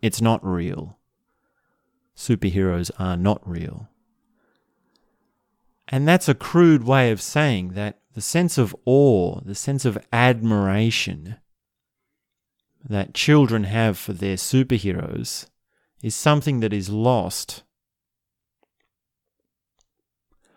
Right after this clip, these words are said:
when really it's something that needs to mature. It's something that needs to graduate. And culture and society does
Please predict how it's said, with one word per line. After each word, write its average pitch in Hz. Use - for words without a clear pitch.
when 107
really 139
it's -
something 101
that -
needs 107
to -
mature. 101
It's -
something 110
that 98
needs 101
to 101
graduate. 98
And 170
culture 202
and 131
society 101
does 104